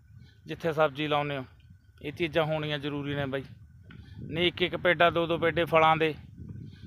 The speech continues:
ਹੋਣੇ ਜ਼ਰੂਰੀ ਨੇ। ਠੀਕ ਹੈ ਜੀ, ਸਾਰਿਆਂ ਨੂੰ ਫਿਰ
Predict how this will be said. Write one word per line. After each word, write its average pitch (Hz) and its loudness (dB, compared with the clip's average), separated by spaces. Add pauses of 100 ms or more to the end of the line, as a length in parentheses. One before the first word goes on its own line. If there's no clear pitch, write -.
(160)
ਹੋਣੇ 156 0
ਜ਼ਰੂਰੀ 156 -2
ਨੇ। 131 -6 (1000)
ਠੀਕ 156 -10
ਹੈ 180 6
ਜੀ, 175 0 (640)
ਸਾਰਿਆਂ 165 6
ਨੂੰ 160 0
ਫਿਰ 165 4